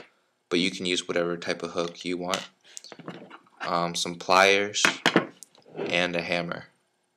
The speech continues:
Okay, so the first step is to make two holes at the opposite ends of the bottle cap lure. So to do that, you wanna get your nail and get your hammer and just, uh,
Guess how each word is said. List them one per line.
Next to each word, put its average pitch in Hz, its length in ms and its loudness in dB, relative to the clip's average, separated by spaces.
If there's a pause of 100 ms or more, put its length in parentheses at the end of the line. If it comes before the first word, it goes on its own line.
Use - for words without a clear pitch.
(2250)
Okay, 78 240 -6
so - 200 -4
the 92 100 -4
first - 480 0
step 92 360 -4
is - 160 -8
to - 160 -6
make 87 320 -4
two 110 300 -4
holes 90 540 0 (140)
at 92 140 -4
the - 140 -4
opposite - 580 -2
ends 87 360 -4
of 82 340 -2
the 85 160 -4
bottle 85 280 -2
cap 85 300 -4
lure. 95 320 -4 (540)
So 87 500 4
to 85 160 -8
do 101 200 0
that, 87 340 -2 (840)
you - 160 -12
wanna 90 140 -4
get 92 300 0
your 90 100 -4
nail 87 400 2 (2250)
and 87 640 0
get 92 240 -2
your 95 120 -2
hammer 90 340 -2
and 90 220 -4
just, - 360 -2
uh, 87 340 2